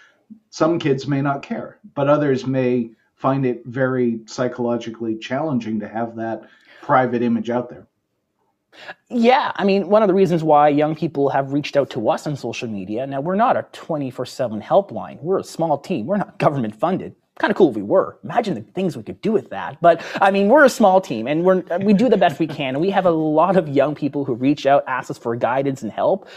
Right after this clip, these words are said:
Speaker 2: And I think we've now been intervo-, in, uh, been involved in over a hundred and, no, two hundred and eleven now interventions where young people have reached out to us because they found themselves in potentially a significant mental wellness challenge,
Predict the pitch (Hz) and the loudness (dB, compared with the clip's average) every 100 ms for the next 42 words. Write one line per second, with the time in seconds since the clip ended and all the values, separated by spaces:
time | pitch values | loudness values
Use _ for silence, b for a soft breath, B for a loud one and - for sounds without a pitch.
0 | B - 180 247 220 185 165 165 156 151 | B -2 0 2 2 2 0 0 0 -2
1 | 139 139 - 143 135 127 120 117 135 135 | 0 0 0 -4 -4 -2 -2 0 0 0
2 | 123 127 156 131 127 123 120 113 - 160 | 2 2 2 -2 -2 -2 -2 -2 -2 -4
3 | 143 123 - 120 - 220 214 214 185 139 | -6 -8 -10 -12 -8 -6 -2 -2 -2 -4
4 | 123 117 117 123 139 160 139 135 139 147 | -8 -8 -4 -2 -2 -2 -4 -4 -4 -6
5 | B B - 151 - 120 123 143 151 113 | B B -4 -4 -2 -4 -4 -6 -6 -8
6 | 98 107 110 127 143 143 120 107 113 104 | -8 -6 -4 -2 -2 -6 -6 -6 -6 -8
7 | - 107 - - 202 247 - - B B | -8 -8 -6 0 2 0 -8 -18 B B
8 | - 139 143 135 127 143 151 151 139 - | -8 -2 0 0 -2 -2 -2 -2 -6 -2
9 | 131 123 123 110 113 117 - 151 147 - | 0 0 -4 -10 -10 -12 -12 -10 -8 -6
10 | 143 127 117 110 - 131 113 123 131 135 | -4 -2 -2 -4 -6 -8 -6 -6 -4 -6
11 | 139 123 117 123 123 127 131 113 113 113 | -6 -6 -6 -6 -6 -6 -4 -2 0 0
12 | 113 110 - _ - - 135 165 220 254 | -2 -8 -14 _ -10 -4 0 0 0 -2
13 | - | -6